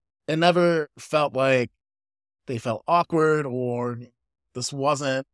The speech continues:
there was an imposter syndrome <laughs> going on there of, "We do music for a living. This is how we support our livelihood."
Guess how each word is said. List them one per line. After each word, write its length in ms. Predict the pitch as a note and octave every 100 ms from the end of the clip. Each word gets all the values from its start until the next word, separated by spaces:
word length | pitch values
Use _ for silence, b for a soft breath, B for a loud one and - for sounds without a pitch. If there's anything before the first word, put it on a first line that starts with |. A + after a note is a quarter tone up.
| _ _
there 80 | D#3+
was 100 | D#3+
an 100 | D3
imposter 520 | B2+ - D3+ C#3+ D3
syndrome 420 | A#2+ B2 A#2 A#2+ B2+
<laughs> 120 | A#2+
going 200 | D#3+ C3+
on 180 | B2 A#2
there 280 | A2 G#2+ - _ _ -
of, 280 | C3 B2 A2+
"We 220 | A#2 C3+ F3
do 140 | F3
music 320 | D#3 D3+ D#3
for 140 | - B2
a 80 |
living. 540 | A#2 A2+ A2+ A2 A#2 A#2 _ _ _ _
This 160 | D#3 D#3+
is 120 | D3
how 360 | D#3+ D#3+ D3 C#3
we 600 | B2+ C#3+ C#3 C3+ B2 - -
support 440 | C#3 - D3 C#3
our 140 | B2+
livelihood." 840 | A#2 B2 B2+ B2 A2+ G#2+ G#2+ G#2+